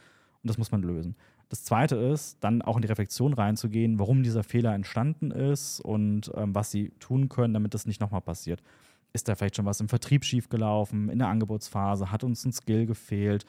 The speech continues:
Äh, hat der Kunde vielleicht falsch kommuniziert? Waren wir doch nicht so dokumentationsfreudig innerhalb des Prozesses, et cetera, et cetera? Das sind Dinge, die man ausarbeiten kann, wodurch man dann eben halt danach sagt, okay, das darf uns in der Form so nicht nochmal passieren.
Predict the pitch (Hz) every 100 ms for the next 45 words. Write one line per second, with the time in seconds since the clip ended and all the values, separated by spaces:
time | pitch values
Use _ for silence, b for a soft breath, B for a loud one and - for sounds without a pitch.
0 | B B B - 101 110 120 113 143 139
1 | 127 113 107 113 107 - 110 104 98 -
2 | 110 104 101 107 110 117 117 - 110 104
3 | 101 104 104 107 107 101 117 113 - -
4 | 104 101 101 104 101 98 101 - 107 -
5 | 101 98 - - 98 95 95 92 - 117
6 | 113 B B B 117 107 104 113 104 101
7 | 107 123 139 135 139 - 127 131 110 110
8 | - 101 98 104 110 87 107 107 104 95
9 | 101 95 95 110 101 98 - 107 - -
10 | 95 104 95 95 95 95 95 98 104 135
11 | 139 139 123 117 - 120 127